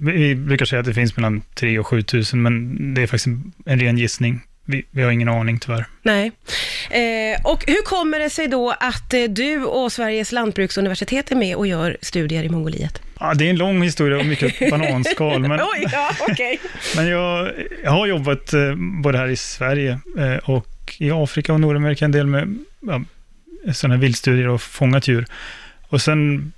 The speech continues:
Speaker 1: bara råkade jag träffa forskningschefen för Snow Leopard Trust som jag jobbar åt då.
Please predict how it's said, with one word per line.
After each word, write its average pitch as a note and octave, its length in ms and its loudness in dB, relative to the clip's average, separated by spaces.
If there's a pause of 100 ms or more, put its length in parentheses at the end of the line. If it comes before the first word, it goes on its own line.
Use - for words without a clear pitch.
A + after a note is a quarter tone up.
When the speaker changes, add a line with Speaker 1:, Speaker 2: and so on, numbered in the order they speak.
Speaker 1:
bara B2+ 200 4
råkade C#3 420 2
jag C#3 140 0 (300)
träffa C#3+ 460 -2 (240)
forskningschefen C#3+ 680 0
för - 140 2
Snow C3 320 2
Leopard B2 240 0
Trust - 260 0
som C3+ 120 0
jag B2+ 60 4
jobbar B2+ 220 2
åt B2+ 160 -2
då. A#2+ 140 0